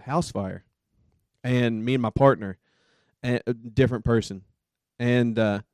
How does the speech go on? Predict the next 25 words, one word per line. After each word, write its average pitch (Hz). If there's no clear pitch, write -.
you 131
know, 123
we 135
went 139
and 117
stood 135
by, 131
and 131
we, 127
we 127
were 131
just 117
gonna 120
go. 110
You 123
know, 120
we 127
brought 117
a 110
case 139
of 123
waters 120
with 131
us 147
too 131